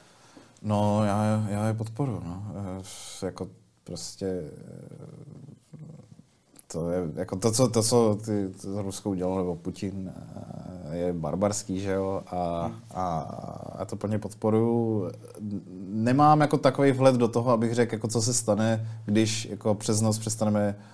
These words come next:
Speaker 1: odebírat plyn. Eh, to neumím jako říct, jo. Jest-, jakože chápu, chápu, proč to někdo chce,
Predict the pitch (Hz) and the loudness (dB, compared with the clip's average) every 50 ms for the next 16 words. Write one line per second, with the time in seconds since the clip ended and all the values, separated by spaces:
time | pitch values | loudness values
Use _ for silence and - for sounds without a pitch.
0 | - - - 107 101 104 98 104 110 110 107 107 113 - 101 98 95 104 107 110 | -16 -6 -2 0 2 2 4 4 6 6 4 4 2 0 0 2 2 0 -2 -4
1 | - - - - - - - - 98 98 98 98 95 95 95 95 95 - - - | -8 -14 -18 -20 -20 -20 -6 -2 0 0 2 0 0 0 -2 -4 -6 -10 -16 -20
2 | - _ _ _ _ - 113 117 117 113 113 113 110 107 113 107 110 101 101 104 | -20 _ _ _ _ 4 4 6 6 6 4 4 4 2 2 2 2 0 0 0
3 | - - - 73 78 85 92 107 110 - 135 135 - _ _ _ _ _ - - | -2 -2 -4 -6 -6 -8 -10 -10 -14 -16 -20 -20 -20 _ _ _ _ _ -20 -16
4 | - - - - - - - - - - 69 95 95 87 - - - - - 57 | -14 -12 -14 -14 -16 -18 -16 -16 -14 -8 -4 -2 -2 -2 -2 -4 -4 -6 -10 -14
5 | 55 - - - 107 110 113 107 120 113 110 107 98 98 95 - - - - - | -14 -10 -8 -6 -4 -2 0 2 4 4 4 4 2 0 -4 -6 -8 -12 -12 -16
6 | - - - - - - - - 123 123 127 - 160 151 135 - - - - - | -18 -20 -20 -20 -20 -4 4 6 8 8 8 8 6 4 4 2 -2 -8 -8 0
7 | - 123 123 139 139 135 - - 139 135 131 123 - - - 107 98 113 131 | 2 2 2 4 0 0 2 2 4 4 4 2 2 2 2 4 4 4 2